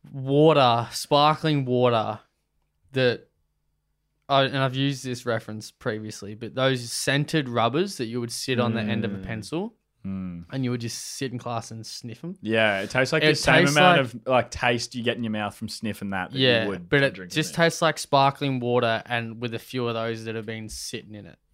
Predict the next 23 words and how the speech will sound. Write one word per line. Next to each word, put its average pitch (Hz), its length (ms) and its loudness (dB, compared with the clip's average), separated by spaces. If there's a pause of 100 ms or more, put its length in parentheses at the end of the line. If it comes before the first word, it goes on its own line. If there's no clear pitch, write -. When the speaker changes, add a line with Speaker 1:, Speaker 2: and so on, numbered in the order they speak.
(320)
Speaker 2:
It 120 40 -10
Speaker 1:
Like 110 140 0
Speaker 2:
ta-, 156 220 4
it 139 140 -2
tastes 156 260 2
like 175 180 2
you're 175 80 6
drinking 127 680 -2
just 117 160 -8
normal 113 360 2
sparkling 113 460 -2
water, 120 160 2
but 113 100 -4
then 110 140 -4
smelling 110 480 0
one 104 140 -4
of 98 60 -6
those 101 220 -4
at - 80 -12
the - 60 -18
same 95 240 -10
time. 127 40 -4
Speaker 1:
Yeah, 139 640 8